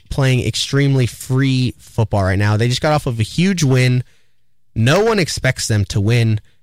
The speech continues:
They're playing at home in front of family. This should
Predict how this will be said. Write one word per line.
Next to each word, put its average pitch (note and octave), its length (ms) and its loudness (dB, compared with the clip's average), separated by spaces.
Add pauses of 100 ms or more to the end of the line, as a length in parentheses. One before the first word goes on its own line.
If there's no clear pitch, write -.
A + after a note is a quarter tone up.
They're B2 100 0
playing C#3+ 340 0 (160)
at C#3+ 240 2
home C3+ 520 2
in A2+ 120 0
front B2+ 240 -2
of A#2 140 0
family. A#2+ 400 0
This C#3 180 0
should F3 280 -2